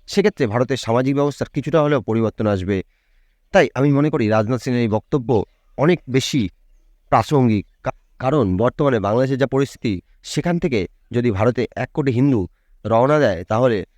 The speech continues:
ভারতের পক্ষে এক কোটি হিন্দুকে শরণার্থী শিবিরে রাখা বা তাদের জায়গা দেওয়া খুবই কঠিন হবে। রাজনাথ সিংয়ের এই মন্তব্য আমার মনে হয় অনেক অংশে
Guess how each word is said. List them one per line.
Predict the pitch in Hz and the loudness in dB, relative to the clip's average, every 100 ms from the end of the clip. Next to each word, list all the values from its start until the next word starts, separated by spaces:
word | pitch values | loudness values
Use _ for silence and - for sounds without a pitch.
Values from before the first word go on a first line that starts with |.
| - | -6
ভারতের | 98 113 117 139 | 0 0 2 0
পক্ষে | 143 - 123 90 - _ _ | -2 -2 -2 -2 -4 _ _
এক | - - | -10 -6
কোটি | 156 131 | -2 0
হিন্দুকে | 135 151 127 95 - _ _ _ _ _ _ _ _ _ _ _ | 0 0 0 -2 -6 _ _ _ _ _ _ _ _ _ _ _
শরণার্থী | - 143 151 147 | -2 0 0 -2
শিবিরে | 160 135 | 0 2
রাখা | 117 123 135 | 4 2 2
বা | 107 | 2
তাদের | 110 117 113 | 2 0 0
জায়গা | 113 110 123 | 0 2 2
দেওয়া | 120 90 - _ | 2 0 -4 _
খুবই | - 139 | -4 -2
কঠিন | 120 104 104 | -2 -2 0
হবে। | 95 90 85 _ _ - | 0 0 -4 _ _ -10
রাজনাথ | 120 120 151 151 | -4 -2 0 -2
সিংয়ের | 160 156 | 0 2
এই | 127 | 2
মন্তব্য | 117 120 135 107 85 - _ | 0 -2 -4 -4 -6 -10 _
আমার | - 131 165 | -2 0 2
মনে | 160 143 | 2 0
হয় | 92 90 _ _ _ - | -2 -4 _ _ _ -2
অনেক | 123 160 | 0 2
অংশে | 160 156 117 | 0 0 -2